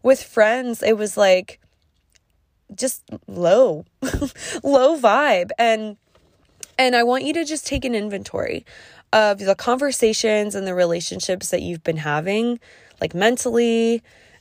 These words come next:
with people and, and spiritually and physically and emotionally. Just take a little intake of how you felt when you were having those conversations,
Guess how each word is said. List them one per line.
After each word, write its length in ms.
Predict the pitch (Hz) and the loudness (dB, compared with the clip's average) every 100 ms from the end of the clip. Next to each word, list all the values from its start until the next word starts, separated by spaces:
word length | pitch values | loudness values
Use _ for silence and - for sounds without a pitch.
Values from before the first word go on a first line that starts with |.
| - | -4
with 200 | 180 - | -4 -2
people 680 | - 247 240 226 214 208 | -4 0 4 6 6 6
and, 240 | 196 170 - | 4 2 -4
and 160 | 165 160 | -4 -4
spiritually 760 | - 254 233 233 226 214 208 | 0 0 0 0 0 0 0
and 120 | 170 | 0
physically 720 | 160 247 247 226 226 214 214 | 0 0 0 -2 0 0 0
and 100 | 196 | -2
emotionally. 720 | 170 175 247 - 233 226 214 208 | -2 0 0 -2 -4 -4 -4 -6
Just 220 | 202 - | -8 -8
take 240 | - 220 | -2 -2
a 60 | 294 | -2
little 260 | 302 359 - | -2 -2 -2
intake 580 | 180 196 - 190 165 - | -4 -4 -2 0 0 -2
of 360 | 180 170 165 170 _ _ - - | 2 2 2 -4 _ _ -20 -4
how 240 | - 202 | 2 2
you 200 | 220 196 | 2 -8
felt 540 | - - 165 - - - | -4 2 2 2 -6 -4
when 200 | 226 226 | 0 2
you 120 | 226 | 2
were 100 | 233 | 2
having 340 | 226 226 233 | 2 0 0
those 180 | 247 240 | -2 -2
conversations, 960 | - 247 254 254 285 285 330 339 381 | -2 -2 -2 -2 -4 -2 -2 -2 -4